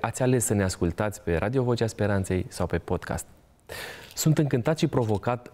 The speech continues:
ori de câte ori citesc mesaje din partea dumneavoastră. Pentru ocazia aceasta am selectat mesajul primit din partea familiei Cioabă,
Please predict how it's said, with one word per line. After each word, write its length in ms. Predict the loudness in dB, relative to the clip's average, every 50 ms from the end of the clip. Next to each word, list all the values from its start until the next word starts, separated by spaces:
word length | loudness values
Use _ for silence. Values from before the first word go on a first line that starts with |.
| -14 0
ori 220 | 2 2 2 4
de 80 | 2 2
câte 220 | 2 2 2 4
ori 140 | 2 2 2
citesc 640 | 2 0 0 2 2 0 0 0 -6 -8 -14 -10 -2
mesaje 460 | 0 0 2 2 2 0 0 2 0 2
din 140 | 2 2
partea 260 | 2 0 -2 0 0 0
dumneavoastră. 680 | 2 2 2 2 2 2 0 -2 -2 -4 -6 -8 -8 -12 _ _ -20 -20 -20 -20 -20 _
Pentru 240 | _ 0 2 2 2
ocazia 320 | 2 2 2 2 4 4 2
aceasta 360 | 2 4 2 2 2 0 -2
am 80 | -2
selectat 680 | 0 2 2 2 2 0 0 -2 -2 -2 -2 -2 -2 0
mesajul 460 | 0 2 2 2 2 2 4 2 2
primit 320 | 2 2 2 2 2 2
din 160 | 2 0 0
partea 320 | 0 0 -2 0 0 -2 -2
familiei 500 | 0 0 0 2 2 2 2 2 2 0
Cioabă, 480 | 0 0 0 0 0 0 -2 -4 -4